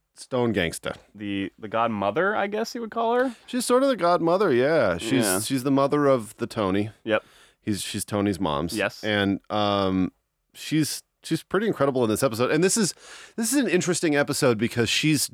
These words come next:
Speaker 1: she's cranky as ever, but, like, nice to Tony for some reason.
Speaker 2: Yeah.
Speaker 1: She's kinda grown into being at Green Grove.
Speaker 2: Well, I think what really is happening there is, like, so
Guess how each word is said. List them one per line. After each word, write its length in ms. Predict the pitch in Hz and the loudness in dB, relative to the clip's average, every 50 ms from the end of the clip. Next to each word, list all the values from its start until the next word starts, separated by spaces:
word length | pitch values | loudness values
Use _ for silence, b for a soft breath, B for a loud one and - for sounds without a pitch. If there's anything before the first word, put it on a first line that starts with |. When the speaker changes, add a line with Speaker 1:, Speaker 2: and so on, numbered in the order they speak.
| - | -8
Speaker 1:
she's 260 | - - 156 160 - - | -4 0 0 0 0 -2
cranky 520 | - - - 151 160 175 - 190 185 165 | -6 -4 -2 0 0 0 0 0 0 2
as 160 | 135 101 85 | 2 2 2
ever, 340 | 98 95 98 - 113 113 107 | 2 2 2 2 0 0 0
but, 320 | 82 - 107 101 95 - | 0 0 0 0 0 0
like, 240 | 98 104 98 92 - | 0 0 0 0 -2
nice 340 | 90 92 101 107 120 117 - | -2 -2 0 0 0 0 -2
to 100 | - 110 | -6 -8
Tony 320 | - - 101 87 80 80 | -6 -4 -4 -2 -2 -4
for 120 | 76 - 76 | -4 -6 -8
some 200 | - 82 73 67 | -8 -6 -6 -6
reason. 340 | 57 60 76 85 92 107 - B B B B B B B B B B B B B | -6 -6 -6 -6 -6 -8 -10 B B B B B B B B B B B B B
Speaker 2:
Yeah. 360 | - 123 117 127 123 113 104 | -10 -6 -2 0 2 2 2
Speaker 1:
She's 120 | 101 92 90 | 2 2 2
kinda 240 | 90 185 214 226 202 | 2 2 2 2 2
grown 280 | 147 160 160 156 151 | 2 2 4 4 4
into 220 | 147 143 135 123 104 | 4 4 2 2 2
being 400 | 85 117 113 113 110 107 104 101 | 2 2 2 2 2 2 2 2
at 180 | 101 101 82 | 0 0 -2
Green 260 | 87 98 98 90 85 | -2 -2 -2 -2 -2
Grove. 420 | 80 76 78 60 - - - - - b b b b b | -2 -2 -2 -4 -4 -6 -10 -16 -20 b b b b b
Speaker 2:
Well, 320 | - 139 160 170 165 160 - - | -4 -2 0 0 2 0 0 -2
I 100 | 147 151 | -4 -4
think 360 | - - - 247 254 202 - | -4 -4 -4 -4 -4 -4 -6
what 240 | 170 170 160 139 120 120 101 90 - - 95 | -2 -2 -2 0 -2 -4 -8 -8 -10 -10 -6
really 340 | 117 135 156 165 151 135 | -2 0 0 2 2 2
is 120 | 123 110 - | 0 0 0
happening 420 | 117 101 101 - 98 104 101 98 | -2 -2 -2 -2 -4 -6 -4 -2
there 340 | 95 98 95 98 98 98 98 | 0 2 4 4 4 2 2
is, 460 | 80 98 101 98 101 98 87 - - | 2 2 0 0 0 -2 -4 -6 -4
like, 420 | 110 104 98 95 95 87 - - _ _ _ | -2 0 0 0 0 -2 -6 -14 _ _ _
so 500 | _ - - 135 117 110 113 113 110 - | _ -6 -2 0 2 2 2 0 0 -2